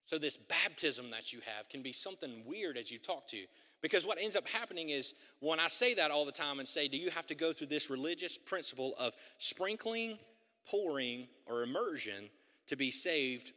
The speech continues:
what I always get thrown to me, and these people, uh, a-, as they call 'em, uh, they're, they're called baptismal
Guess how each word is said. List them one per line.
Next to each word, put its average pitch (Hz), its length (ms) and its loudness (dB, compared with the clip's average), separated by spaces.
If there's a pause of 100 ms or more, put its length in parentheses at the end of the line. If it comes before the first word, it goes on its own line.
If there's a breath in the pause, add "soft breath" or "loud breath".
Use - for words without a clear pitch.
what 170 160 -2
I 196 40 -4
always 220 380 -2
get 175 180 -2
thrown 175 300 -4
to 143 60 -8
me, 135 160 -4
and 135 80 -6
these 139 140 -4
people, 160 440 -4 (400 loud breath)
uh, 131 240 2
a-, 127 320 -2
as 131 120 0
they 135 100 2
call 143 400 -2
'em, 160 100 -8
uh, 120 260 2 (200)
they're, 120 120 -2
they're 127 140 -4
called 143 260 -2 (140)
baptismal 147 1120 -6